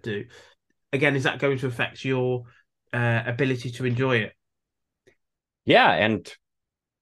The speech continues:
Speaker 2: of course, of course, and let, so you ask how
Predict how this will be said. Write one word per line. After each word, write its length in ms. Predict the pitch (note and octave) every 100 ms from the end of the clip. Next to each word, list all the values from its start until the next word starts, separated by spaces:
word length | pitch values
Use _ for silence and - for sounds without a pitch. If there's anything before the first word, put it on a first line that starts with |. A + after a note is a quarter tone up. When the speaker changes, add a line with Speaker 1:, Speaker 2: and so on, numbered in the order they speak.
| -
Speaker 2:
of 120 | -
course, 400 | - A#3+ F#3+ - - _ _ _ _ A2+
of 140 | -
course, 240 | A3 F3
and 160 | - D3
let, 640 | C#3 B2 - D#3 F#3+ - - _ _ _ _ _ -
so 180 | - E3+
you 200 | E3 - -
ask 280 | D3+ E3+ -
how 540 | - C#3+ G3 F#3